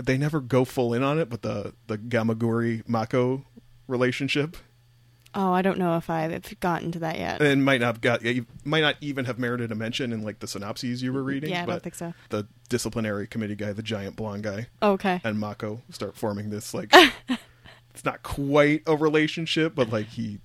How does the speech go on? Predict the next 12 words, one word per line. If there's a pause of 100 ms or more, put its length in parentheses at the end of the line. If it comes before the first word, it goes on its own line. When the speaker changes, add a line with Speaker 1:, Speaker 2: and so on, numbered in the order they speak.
Speaker 1:
definitely,
like, (440)
if
she
pops
up,
he,
like,
takes
note,
and
it's